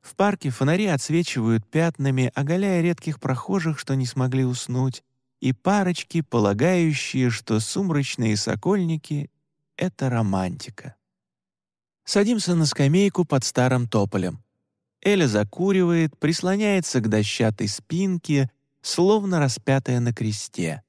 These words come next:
Долго курит, а потом, набрав ночного воздуха, вдруг выпаливает жарко.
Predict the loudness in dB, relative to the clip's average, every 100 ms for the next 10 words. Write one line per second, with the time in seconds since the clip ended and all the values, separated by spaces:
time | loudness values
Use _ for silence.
0 | _ _ _ _ _ 0 2 2 0 -2
1 | -4 -2 2 0 0 -10 -4 -2 -2 -2
2 | 0 2 2 2 0 0 -2 0 2 2
3 | 2 2 0 0 -2 0 -2 -2 0 0
4 | 0 0 0 0 0 0 2 0 2 0
5 | -2 0 2 2 0 -6 -8 -10